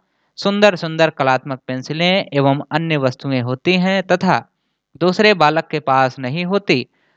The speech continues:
तो वह बालक साधन संपन्न बालक की उन वस्तुओं को छूकर देखना चाहता है, उनका उपयोग करना चाहता है। वह भी वैसी ही वस्तुओं को पाने की इच्छा रखता है।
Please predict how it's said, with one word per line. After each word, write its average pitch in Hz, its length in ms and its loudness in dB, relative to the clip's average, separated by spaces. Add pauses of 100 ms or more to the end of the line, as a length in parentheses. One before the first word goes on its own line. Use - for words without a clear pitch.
(120)
तो 156 80 2
वह 139 140 2
बालक 160 500 0 (260)
साधन 190 460 0
संपन्न 151 500 -6
बालक 139 340 2
की 123 320 -14 (360)
उन 185 100 0
वस्तुओं 175 500 0
को 208 200 -2
छूकर 147 400 -2
देखना 131 380 -2
चाहता 151 440 0
है, 180 280 -2
उनका 139 280 -4
उपयोग 160 400 -4
करना 180 260 2
चाहता 190 420 0
है। 120 200 -8 (460)
वह 190 240 4
भी 208 280 -6
वैसी 160 360 -2
ही 156 140 -2
वस्तुओं 151 460 -4
को 165 180 2
पाने 135 340 0
की 139 140 -6
इच्छा 151 280 -2 (100)
रखता 185 360 0
है। 117 140 -8